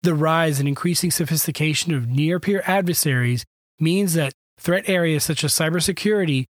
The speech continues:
and space operations are requiring a larger investment in both money and personnel. The Space Force was recently formed to address this very topic.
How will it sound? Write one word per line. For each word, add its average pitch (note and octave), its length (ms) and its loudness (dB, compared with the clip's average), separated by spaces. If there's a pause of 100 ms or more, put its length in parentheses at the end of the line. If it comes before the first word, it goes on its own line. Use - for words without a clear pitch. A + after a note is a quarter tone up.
(120)
and D3+ 160 -2
space - 340 0
operations F3+ 720 0 (240)
are F3 100 2
requiring F3+ 500 2
a D3 80 0
larger E3 360 0
investment D#3+ 440 0
in C#3+ 60 0
both C#3 280 -2
money E3+ 420 2
and E3 220 2
personnel. B2+ 720 -2 (300)
The D#3 100 -2
Space G3 360 0
Force C#3+ 320 -2
was C3 160 -2
recently D#3+ 360 0
formed D#3+ 360 -2
to D3+ 100 -2
address C#3+ 300 0
this D3+ 200 -2
very C3+ 240 0
topic. B2 580 -6